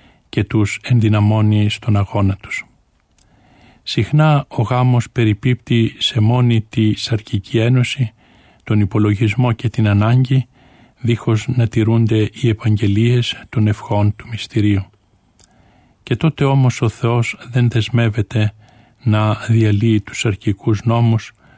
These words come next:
όμως πρέπει να υποθεί τονιζόμενο πως ο άνθρωπος αμαρτάνει θανάσιμα και γίνεται καταχραστής των θεϊκών νόμων.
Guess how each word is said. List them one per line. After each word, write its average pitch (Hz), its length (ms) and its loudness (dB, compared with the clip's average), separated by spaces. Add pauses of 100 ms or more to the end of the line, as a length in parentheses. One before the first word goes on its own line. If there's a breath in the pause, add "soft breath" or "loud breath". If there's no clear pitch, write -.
(220 soft breath)
όμως 117 440 0 (140)
πρέπει 127 380 0
να 113 120 2
υποθεί 107 520 -2
τονιζόμενο 110 800 0
πως - 300 -6
ο 127 40 0
άνθρωπος 113 540 -4
αμαρτάνει 110 540 0
θανάσιμα 107 760 0 (500 loud breath)
και 113 120 0
γίνεται 107 500 0
καταχραστής - 880 -4
των 104 180 0
θεϊκών 101 520 -2
νόμων. 101 420 -2